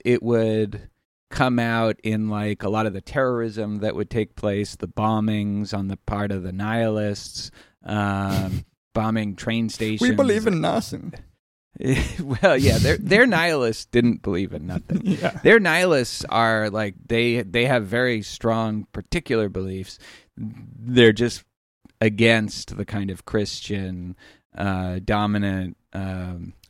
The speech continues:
Speaker 1: ideo-, Russian ideology that was, you know, um, prevalent at the time. Uh, one thing that I noticed going through this again is that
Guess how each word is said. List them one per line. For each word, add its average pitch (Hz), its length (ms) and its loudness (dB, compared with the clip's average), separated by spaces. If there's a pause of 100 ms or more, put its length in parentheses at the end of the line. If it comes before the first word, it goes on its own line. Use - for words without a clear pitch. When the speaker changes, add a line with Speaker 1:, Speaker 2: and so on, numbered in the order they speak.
Speaker 1:
ideo-, 101 400 2
Russian 117 360 4
ideology 92 720 -8
that 87 200 -8
was, 90 500 -12 (140)
you 90 160 -8
know, 76 160 -10 (560)
um, 80 680 -10
prevalent 95 380 0
at 85 80 -10
the - 80 -8
time. 87 260 -10 (380)
Uh, 156 140 6 (200)
one 247 300 4
thing 196 340 2
that 123 160 4 (100)
I 123 260 6
noticed 113 720 4
going 107 360 4
through 104 380 2
this 98 300 -2
again 98 580 -4
is 104 380 -2
that 110 260 -2